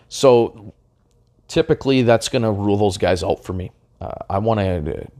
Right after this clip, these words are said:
I'm not gonna bother. If, if I project all these guys to score roughly the same amount of points per game, then I'm gonna take the guys that come the cheapest because I can get the same scoring for five dollars or less or more,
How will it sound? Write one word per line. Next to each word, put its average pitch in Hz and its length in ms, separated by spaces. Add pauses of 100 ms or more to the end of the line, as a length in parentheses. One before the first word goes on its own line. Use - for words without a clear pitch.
I'm 107 120
not 123 160
gonna 127 140
bother. 104 360
If, 95 260
if - 180
I 123 220
project 117 480
all 104 120
these 113 180
guys 101 240
to 107 60
score 87 240
roughly 113 340
the 107 60
same 107 220
amount 104 160
of 85 60
points 98 280
per 101 140
game, 87 320 (420)
then 104 360 (140)
I'm 113 160
gonna 131 140
take 117 280
the 120 80
guys 98 400
that 87 140
come 101 200
the 85 60
cheapest - 580
because 85 280
I 90 80
can 87 160
get 85 160
the - 80
same 127 400
scoring 110 580 (380)
for 98 500
five 107 400
dollars 104 360
or 87 120
less 101 380
or 98 140
more, 107 460